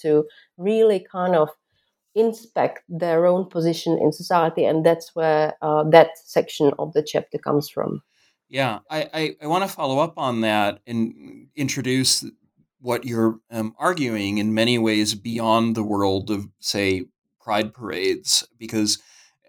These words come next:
Speaker 2: in talking about the, first, the decriminalization of homosexuality, I think this is incredibly important as a twentieth century story. Um, but you're, you make a lot of really interesting arguments,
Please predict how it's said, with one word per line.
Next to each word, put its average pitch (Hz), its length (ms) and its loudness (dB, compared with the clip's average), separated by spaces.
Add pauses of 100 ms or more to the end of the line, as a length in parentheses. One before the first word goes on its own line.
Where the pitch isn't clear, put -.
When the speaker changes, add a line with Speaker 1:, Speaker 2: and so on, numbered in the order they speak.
Speaker 2:
in 139 280 -4
talking 135 440 -2
about 110 460 -2 (100)
the, 113 220 -6 (180)
first, 113 440 -4
the 113 60 -12
decriminalization 113 1200 -2
of 98 100 -4
homosexuality, 113 1000 -2
I - 20 -12
think 107 200 -16
this 117 180 -6
is - 180 -2 (260)
incredibly 113 800 -4
important 104 640 -6
as 104 140 -8
a 104 60 -8
twentieth 107 440 -4
century 101 480 -2
story. 117 600 0 (560)
Um, 131 220 -4 (300)
but - 100 -14
you're, 170 260 2
you 170 80 -6
make 180 220 -2
a - 60 -6
lot 220 180 -2
of 165 60 2
really 147 180 0
interesting 170 480 -2
arguments, 120 760 0